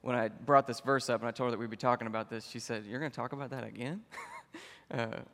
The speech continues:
I'm like, "Well, yes. Uh, one, because it's in the text that Luke told me to talk about, so I have to, uh, or I'll get fired." Um, but we're also talking about it again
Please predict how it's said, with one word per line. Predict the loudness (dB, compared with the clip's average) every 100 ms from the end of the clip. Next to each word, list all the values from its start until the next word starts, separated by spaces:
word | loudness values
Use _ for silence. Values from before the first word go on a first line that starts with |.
| -20 -20 -20 -18 -4
I'm | -2
like, | 0
"Well, | 4 6 6
yes. | 8 10 10 8 0 4
Uh, | 6 8
one, | 10 10 10
because | 8 6 6
it's | 4
in | 2 2
the |
text | 6 6 6 0
that | 0
Luke | -2 0
told | 2
me |
to | 4
talk | 6 4
about, | 4 2 2 2
so | 0
I | 2
have | 0 0
to, | -4 -4 -4 -8 -18 -20 -14 2
uh, | 6 6 4
or | 2
I'll | 2
get | 0
fired." | 0 0 0 -4 -6 -8 -20 -16 -2
Um, | 4 4 4 0 -4 -14 -20 -20 -20 -20 -20 -20 -20 -20 -20 -20 -20 -20 _ _ 10
but | 12
we're | 12
also | 12 12 10
talking | 12 12 12 10
about | 12 12
it | 10 6 4
again | 6 8 8 8